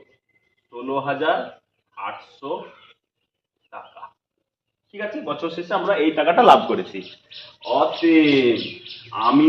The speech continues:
পাবো, আমি লভ্যাংশ পাবো, আমি লভ্যাংশের কত পাবো?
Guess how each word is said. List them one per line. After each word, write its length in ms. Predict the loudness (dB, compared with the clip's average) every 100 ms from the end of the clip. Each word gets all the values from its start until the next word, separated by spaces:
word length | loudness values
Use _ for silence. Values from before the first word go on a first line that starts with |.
| 6
পাবো, 300 | 4 2 -2 -6 -10 -18 -18 -12 -8
আমি 260 | -6 -2 0 -2 -8 -18 _ _ _ _ _ _ _ _ _ _ _ _ _ _ _ _
লভ্যাংশ 760 | -18 -18 -18 -14 -8 -8 -8 -12 -12 -12 -14 _ _ _ _ _ _ _ _ _ -20 -20 _ _ _ _ _ -20 -20 _ _ -20
পাবো, 200 | -20 -18 -20 _ _ -10 -4
আমি 160 | -2 -2 0
লভ্যাংশের 440 | 0 0 -4 -4 -8
কত 100 | -8 -10
পাবো? 160 | -14